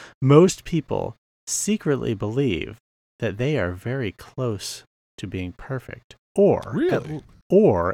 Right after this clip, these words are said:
Speaker 1: at least that they're pointed in the right direction and they're striving as valiantly as is humanly possible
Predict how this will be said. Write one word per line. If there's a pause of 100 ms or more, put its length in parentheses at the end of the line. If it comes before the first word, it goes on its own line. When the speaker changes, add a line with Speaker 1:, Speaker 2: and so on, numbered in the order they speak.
Speaker 1:
at
least (400)
that
they're
pointed
in
the
right
direction (400)
and
they're
striving
as
valiantly
as
is
humanly
possible